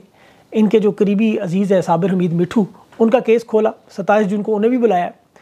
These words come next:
ان کے بارے میں ان کے اوپر بہت بڑا کیس ہے، باجوہ صاحب کے فرنٹ مین بھی تھے، خرید و فروخت بھی کرتے تھے، زمینیں تھیں۔ اب یہ کیس کیوں کھولا جا رہا ہے ایسے موقع پر اور کیوں؟ تاکہ ایک لگے سب کو کہ کام برابر ہو رہا ہے۔ دو ہزار تئیس میں ان کے اوپر الزام لگا تھا منی لانڈرنگ کا، انکوائری کا آغاز بھی ہوا تھا۔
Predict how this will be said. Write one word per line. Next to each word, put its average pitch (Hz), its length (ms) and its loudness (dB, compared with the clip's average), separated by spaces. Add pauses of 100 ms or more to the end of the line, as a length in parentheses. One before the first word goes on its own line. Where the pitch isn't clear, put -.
(340)
ان 285 140 2
کے 330 100 2
بارے 294 220 4
میں 285 60 -2
ان 285 60 -4
کے 294 60 -2
اوپر 269 140 2
بہت 262 160 2
بڑا 277 160 0
کیس 240 280 -6
ہے، 233 80 -4
باجوہ 180 260 -4
صاحب 220 160 -12
کے 226 80 -6
فرنٹ 214 260 -6
مین 226 140 -2
بھی 208 80 -4
تھے، 208 140 0
خرید 190 240 -4
و 208 40 2
فروخت 196 260 -2
بھی 233 80 -4
کرتے 185 300 -2
تھے، 185 100 -2
زمینیں 180 280 2
تھیں۔ 202 140 0 (480)
اب 294 160 2
یہ 339 120 4
کیس 320 280 -2
کیوں 320 260 2
کھولا 285 300 0
جا 220 240 -4
رہا 226 60 -4
ہے 220 60 -4
ایسے 214 240 -8
موقع 214 400 -4
پر 156 160 -10 (160)
اور 208 160 -12
کیوں؟ 302 240 0
تاکہ 254 220 0
ایک 277 200 -8
لگے 233 340 0
سب 240 220 -2
کو 233 60 -14
کہ 226 120 -8
کام 208 280 -6
برابر 190 320 2
ہو 190 100 0
رہا 196 80 -2
ہے۔ - 240 -18 (380)
دو 208 180 2
ہزار 262 140 0
تئیس 277 340 -6
میں 320 60 -4
ان 294 60 -6
کے 285 60 -8
اوپر 262 140 -2
الزام 220 320 0
لگا 208 180 -4
تھا 208 80 -6
منی 196 220 -4
لانڈرنگ 175 320 -6
کا، 190 120 -4
انکوائری 202 400 0
کا 208 100 0
آغاز 180 240 0
بھی 196 80 -2
ہوا 175 80 0
تھا۔ 180 140 -4